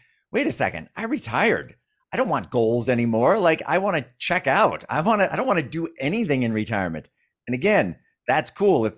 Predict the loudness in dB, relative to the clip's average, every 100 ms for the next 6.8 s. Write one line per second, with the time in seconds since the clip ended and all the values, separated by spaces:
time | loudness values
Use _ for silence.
0 | -8 -4 -2 0 -2 -6 -12 -6 -4 0
1 | 2 2 0 -2 -2 -2 -2 -4 -6 -4
2 | -2 -4 -6 0 2 2 -2 -6 -8 -4
3 | -4 -2 -4 -4 -2 -2 -2 -4 -6 -4
4 | -4 -6 -10 -14 _ _ _ -20 -8 2
5 | 4 4 -4 _ _ _ _ _ 0 0
6 | 0 0 2 4 4 4 -2